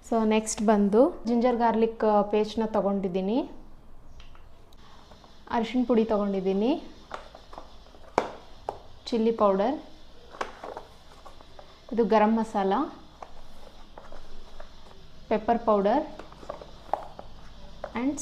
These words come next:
ಸಾಲ್ಟ್. ಕಸ್ತೂರಿ ಮೇಥಿ ತೊಗೊಂಡಿದ್ದೀನಿ, ಒಂದು ನಿಂಬೆಹಣ್ಣನ್ನ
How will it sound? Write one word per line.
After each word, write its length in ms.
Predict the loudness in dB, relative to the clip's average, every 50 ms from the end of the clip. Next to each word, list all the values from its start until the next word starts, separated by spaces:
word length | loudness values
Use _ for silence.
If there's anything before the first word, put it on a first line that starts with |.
| 2
ಸಾಲ್ಟ್. 340 | 2 2 2 2 -2 -4 -6 -8 -10 -14 -18 -18 -18 -18 -18 -18 -18 -16 -16 -16 -16 -16 -16 -16 -16 -16 -16 -16 -16 -4 4 6
ಕಸ್ತೂರಿ 180 | 8 8 8 8
ಮೇಥಿ 220 | 6 6 4 4 4 4
ತೊಗೊಂಡಿದ್ದೀನಿ, 600 | 4 2 4 4 2 2 2 4 4 4 4 4 4 2 -2 -8 -14 -18 -20 -20 -20 -20 -20 -20 -20 -20 -20 -18 -18 -20 -20 -20 -20 -20 -20 -20 -16 -16 -16 -16 -16 -16 -16 -18 -18 -18 -18 -18 -18 -18 -18 -18 -10 0 2 4
ಒಂದು 220 | 4 4 2 2 2
ನಿಂಬೆಹಣ್ಣನ್ನ 400 | 2 4 4 4 4 4 2 0